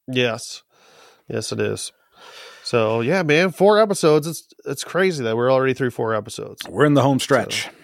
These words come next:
Speaker 1: yeah. So, but I'm exci-, I'm still excited for the next two episodes.
Speaker 2: It's still a good show. It's just Lyra's
Speaker 1: Yes.
Speaker 2: an, Lyra's an asshole.
Speaker 1: Yeah, I mean,
Speaker 2: Asriel's
Speaker 1: yeah,
Speaker 2: an
Speaker 1: I'm,
Speaker 2: asshole.
Speaker 1: I'm still really enjoyed it.
Speaker 2: <laughs> Larissa's an asshole.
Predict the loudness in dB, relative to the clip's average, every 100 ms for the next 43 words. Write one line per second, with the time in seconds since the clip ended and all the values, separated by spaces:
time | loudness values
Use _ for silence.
0 | _ _ _ -8 -4 -4 -6 _ _ _
1 | _ _ _ _ _ -16 -12 -8 -4 -4
2 | -4 -2 -2 -2 -2 -2 2 2 2 0
3 | 0 0 -2 -2 -4 -4 -6 -6 -12 _
4 | _ -20 -4 -2 2 4 4 4 2 2
5 | 2 2 -2 -10 -14 -8 -4 -4 0 0
6 | 2 2 0 -6 -8 -10 -18 _ 0 2
7 | 2 2 0 -2 -8 -12 _ -20 -20 -20
8 | -2 4 6 6 2 0 0 2 2 -2
9 | -8 0 2 2 4 4 4 4 2 2
10 | 2 2 4 2 2 -2 -8 -10 -8 -6
11 | 0 0 2 2 4 2 4 2 2 -4
12 | -10 -12 -14